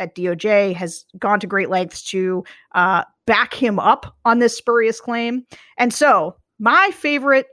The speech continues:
genre of article these days, or video or anything, is when a well-known institutional Republican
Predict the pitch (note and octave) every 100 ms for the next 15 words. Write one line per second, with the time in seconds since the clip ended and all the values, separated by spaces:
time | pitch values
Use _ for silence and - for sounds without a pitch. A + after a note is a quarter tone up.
0 | - F3+ G3+ A3 A3 G3+ F#3+ F#3+ - F3+
1 | F3 E3+ - - C4+ C#4+ C4 A3 G#3 A3+
2 | F3 G#3 G3+ F#3 E3+ F3+ A#3 B3 A3+ G3
3 | - F3+ D#3+ E3 C#3 E3 _ - _ _
4 | - A#3 A#3 B3 A#3+ A3+ A3 F#3 C#4+ F#4+
5 | E4 A#3+ A3+ A3 D4 D#4+ D4 - C#4 -
6 | B3 A3 G3+ G#3 G3+ F3+ G3 F#3